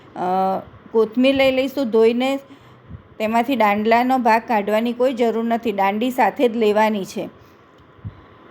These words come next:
દસથી બાર નંગ લીલા મરચાં, એક ટુકડો આદુ લઈશું, થોડા બરફના ટુકડા,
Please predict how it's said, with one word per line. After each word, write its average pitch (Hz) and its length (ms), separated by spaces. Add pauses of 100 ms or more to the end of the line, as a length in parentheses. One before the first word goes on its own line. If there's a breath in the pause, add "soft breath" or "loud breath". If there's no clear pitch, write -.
(120)
દસથી 220 420
બાર 233 240
નંગ 247 240
લીલા 226 280
મરચાં, 240 720
એક 233 220
ટુકડો 233 280
આદુ 202 380
લઈશું, 254 640 (600 loud breath)
થોડા 226 220
બરફના 226 520
ટુકડા, 247 680